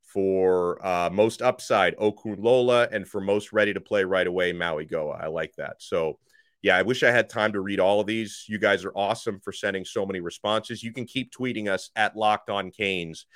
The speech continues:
if you wanna answer that. Best player in the class, most underrated,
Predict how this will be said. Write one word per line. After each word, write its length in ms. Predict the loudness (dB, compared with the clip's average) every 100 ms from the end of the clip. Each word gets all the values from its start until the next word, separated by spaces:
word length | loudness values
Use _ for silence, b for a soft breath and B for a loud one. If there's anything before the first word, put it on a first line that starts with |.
| b b
if 160 | -12 -8
you 100 | -2
wanna 220 | 0 0
answer 440 | 0 -2 -4 -4
that. 280 | -2 -2 0
Best 260 | 2 2 0
player 320 | 2 2 2
in 80 | -2
the 60 | -4
class, 540 | 0 2 2 0 -10
most 300 | -6 -4 -4 -8
underrated, 680 | -6 -4 0 2 4 2